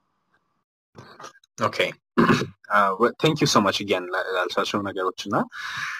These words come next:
uh, so ወደ ጥያቄው ሲሄድ፣ um, so technically እኔ አሁን፣ uh, ወደ ቢዝነሱ ከመግባቴ በፊት፣ uh, technically ጎበዝ ለመሆን አረጋቸው የነበሩት ነገሮች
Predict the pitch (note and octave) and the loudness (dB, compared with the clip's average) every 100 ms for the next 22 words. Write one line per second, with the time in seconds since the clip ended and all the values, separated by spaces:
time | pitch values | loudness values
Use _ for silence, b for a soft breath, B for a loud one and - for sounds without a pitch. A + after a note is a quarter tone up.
0 | B - G#2+ G#2 G#2 A2+ A2+ A#2 B2+ B2 | B 2 2 2 2 4 4 4 4 2
1 | A#2+ A2+ A2 A#2 A3+ - - B B B | 2 -2 -2 0 0 -2 -16 B B B
2 | B B B _ - - G#2+ G#2+ G2 F#2+ | B B B _ -20 -2 2 4 4 0
3 | F2 E2+ - - _ _ _ _ _ _ | -6 -10 -12 -18 _ _ _ _ _ _
4 | - - D3+ - D3+ D3 F3+ F3 B2+ F#3+ | -2 2 2 4 2 4 2 2 2 2
5 | - G#2+ G#2+ G#2+ G#2 - - G2 F#2 F#2 | 2 4 6 4 2 -4 -6 -4 -4 -4
6 | G2 G#2+ G#2 - A2+ - A2+ A2 G#2 G2+ | 0 2 2 2 2 4 2 4 4 4
7 | G#2+ G2 - - - - B B _ - | 2 -2 -2 -4 -6 -10 B B _ -20
8 | _ _ - G2 F2 - - - _ - | _ _ -4 0 0 -2 -8 -16 _ -20
9 | - - C3 C#3 A2+ A2 A2+ A2 A2 G#2+ | -8 -2 0 0 0 2 4 6 4 2
10 | G#2 G2+ G2+ G#2 G2+ G2 - F#2+ F#2 - | 2 2 4 6 6 4 0 -6 -8 -8
11 | - - G2+ G#2+ G#3 F3+ | -10 -8 -4 0 2 2